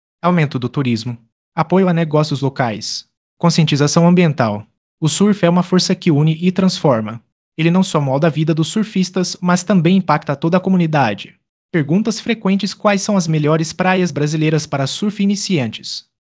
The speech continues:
As melhores praias brasileiras para surf iniciantes incluem a Praia da Jericoacoara, Praia de Itacaré e Praia do Guincho. Essas praias têm ondas pequenas e locais amigáveis. Onde posso aulas de surf para iniciantes?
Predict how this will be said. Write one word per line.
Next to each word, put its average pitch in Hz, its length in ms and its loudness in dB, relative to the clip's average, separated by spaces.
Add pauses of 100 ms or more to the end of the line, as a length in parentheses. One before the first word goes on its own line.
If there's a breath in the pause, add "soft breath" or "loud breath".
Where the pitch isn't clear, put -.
(100)
As 127 160 -4
melhores 151 420 -2
praias 185 340 -2
brasileiras 143 560 -2
para 151 200 -4
surf 208 400 -6
iniciantes 208 600 -2
incluem 170 380 -4
a 151 60 -4
Praia 147 260 -2
da 151 140 -2
Jericoacoara, 170 760 0
Praia 165 380 -2
de 165 100 -4
Itacaré 196 580 -2
e 190 80 -2
Praia 170 300 -2
do 151 100 -6
Guincho. 131 480 -8 (360)
Essas 196 280 -2
praias 156 360 0
têm 180 180 0
ondas 175 220 0
pequenas 185 460 0
e 185 40 2
locais 156 400 0
amigáveis. 127 840 -4 (340)
Onde 262 180 -2
posso 180 320 0
aulas 147 240 2
de 156 120 -2
surf 202 340 -4
para 139 160 -2
iniciantes? 135 800 -4